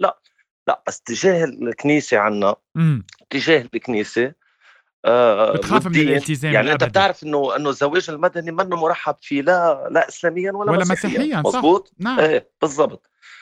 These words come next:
Speaker 1: فتما-، ت-، تما يقولوا إنه، إنه ف-، ف-، في طرف مثلًا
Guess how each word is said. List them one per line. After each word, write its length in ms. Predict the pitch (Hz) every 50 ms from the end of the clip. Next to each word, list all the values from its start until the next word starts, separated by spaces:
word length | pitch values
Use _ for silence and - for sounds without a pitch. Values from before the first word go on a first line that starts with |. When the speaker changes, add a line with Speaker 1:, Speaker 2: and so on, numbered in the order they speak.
| - _ _ -
Speaker 1:
فتما-، 500 | - 110 110 - - 151 156 170 175 160
ت-، 300 | - - 160 156 139 -
تما 160 | - 151 143 143
يقولوا 480 | 147 - 185 196 190 170 156 151 143
إنه، 380 | 147 147 143 143 143 139 143 135 _ _ _ _ _ _ _ _ _ _ _ _ _ _ _ _ _ _ _ _ - 139
إنه 320 | 147 151 147 143 139 131
ف-، 180 | 113 - - 127
ف-، 240 | 127 117 - - 131
في 200 | - - 165 156
طرف 360 | - 175 170 170 156 - 160
مثلًا 280 | 156 - 165 151 147